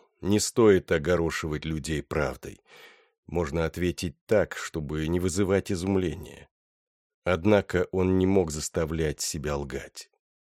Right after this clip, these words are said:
"Девятый год мне", — сказал и вздохнул, в унылом ожидании обычного: "Да врёшь, да быть того не может". Однако Никита не удивился,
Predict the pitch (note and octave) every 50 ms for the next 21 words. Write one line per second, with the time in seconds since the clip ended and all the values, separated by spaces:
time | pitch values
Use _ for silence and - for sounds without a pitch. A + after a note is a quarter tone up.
0 | _ _ _ _ _ _ _ _ _ _ _ _ _ _ _ _ _ _ - G2+
1 | A#2+ C3+ C#3+ C#3+ C3 - - C#3 A2+ G#2+ G2 A2+ A2 - - F2 D#2 D2 C#2 C#2
2 | - - - F2+ E2+ D2+ D#2 F2 D#2+ E2 E2+ - _ _ - E2+ D#2 C#2+ C#2+ D2
3 | D2+ E2+ D#2 - - - G2 G2 F#2 E2 - - - - - - _ _ _ -
4 | E2+ F2 G#2 G#2 G#2+ A#2 A#2 F#2+ F2+ F2+ E2+ D2+ C#2+ F2+ F2 D#2+ F#2 F2 E2 E2+
5 | F2 F2 F2 F2 E2 E2 F2+ F#2 - - - F#2+ F#2+ F2 F#2 G2+ A2 A#2 C#3+ D3+
6 | C3+ C#3 C3 A2+ F#2 E2 C#2 - - - - - _ - D#3 G#3 G#3 E3 B2 G2+
7 | - _ - G2+ F2+ F2+ G#2+ G2 G#2+ G2 F2+ D2+ - - - - _ - - _
8 | _ _ _ _ _ _ _ _ _ _ _ _ _ _ _ _ _ G2 G2 F#2+
9 | C3+ F#3 F#3+ - - D3+ C#3 B2+ B2+ B2 A2+ - D#3+ D3+ D3 - C#3 B2+ B2 B2
10 | A#2 F#2 E2+ F2+ D#2 D2+ D2+ D2+ - - - E2 D2+